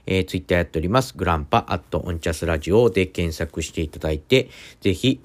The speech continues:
フォローしてください。えー、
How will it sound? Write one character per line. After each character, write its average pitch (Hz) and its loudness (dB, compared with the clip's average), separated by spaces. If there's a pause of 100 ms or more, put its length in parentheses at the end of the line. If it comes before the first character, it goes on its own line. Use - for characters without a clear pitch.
フ 98 0
ォ - 4
ロ 76 0
ー 73 -4
し - -10
て 78 -10
く - -12
だ 76 -6
さ - 2
い。 104 0 (540)
え 98 0
ー、 95 4